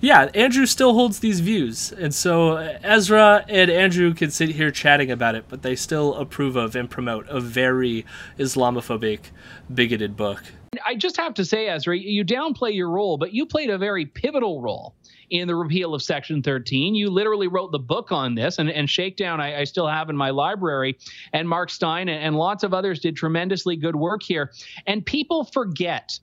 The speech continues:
Speaker 2: how important that fight was. It, it seems like a lifetime ago, and I would remind people, this was repealed in two thousand thirteen. It took Stephen Harper being in power for seven years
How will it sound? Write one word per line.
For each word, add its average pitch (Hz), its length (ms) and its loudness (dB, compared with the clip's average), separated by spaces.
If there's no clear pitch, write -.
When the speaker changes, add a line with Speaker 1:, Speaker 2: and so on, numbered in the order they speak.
Speaker 2:
how 190 300 -4
important 196 680 -4
that 170 280 -4
fight 156 340 -4
was. 156 440 -2
It, 151 100 -4
it 160 160 -4
seems 226 400 -4
like 143 320 -4
a 170 80 0
lifetime 143 540 -4
ago, 131 420 -4
and 170 120 -2
I 196 120 -4
would 202 100 -4
remind 190 460 -2
people, 143 260 -2
this 202 220 -2
was 233 160 -2
repealed 214 440 -2
in 175 120 -4
two 208 200 -4
thousand 190 440 -2
thirteen. 180 560 -4
It 226 180 -4
took 277 180 -2
Stephen 262 360 -2
Harper 220 400 -2
being 208 240 0
in 196 120 -2
power 196 380 -2
for - 160 -6
seven 269 540 -4
years 226 680 -4